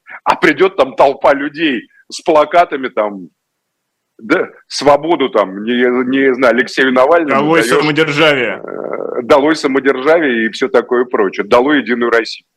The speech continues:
Speaker 1: Запросто.
Speaker 2: Да, это только может в страшных снах сниться тем, кто сидит в центре Москвы. Я напомню, политик и журналист Максим
Speaker 1: А я
Speaker 2: Шевченко со
Speaker 1: думаю,
Speaker 2: своим
Speaker 1: что
Speaker 2: особым
Speaker 1: есть
Speaker 2: мнением.
Speaker 1: разные люди.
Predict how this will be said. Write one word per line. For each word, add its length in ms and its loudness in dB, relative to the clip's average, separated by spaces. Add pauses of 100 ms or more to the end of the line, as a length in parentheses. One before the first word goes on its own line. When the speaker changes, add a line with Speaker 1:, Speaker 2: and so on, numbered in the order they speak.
(380)
Speaker 1:
Запросто. 540 -4 (760)
Speaker 2:
Да, 380 -2
это 180 -2
только 300 -4
может 220 -4
в 20 -10
страшных 420 -2
снах 300 -2
сниться 360 -8
тем, 220 0
кто 100 -14
сидит 260 -4
в 60 -14
центре 280 -2
Москвы. 400 0
Я 100 2
напомню, 380 -2
политик 400 -2
и 40 -4
журналист 440 -2
Максим 260 -2
Speaker 1:
А 120 4
я 160 4
Speaker 2:
Шевченко 20 2
со 60 -4
Speaker 1:
думаю, 260 2
Speaker 2:
своим 140 2
Speaker 1:
что 100 4
Speaker 2:
особым 200 0
Speaker 1:
есть 120 0
Speaker 2:
мнением. 220 4
Speaker 1:
разные 260 -2
люди. 280 -6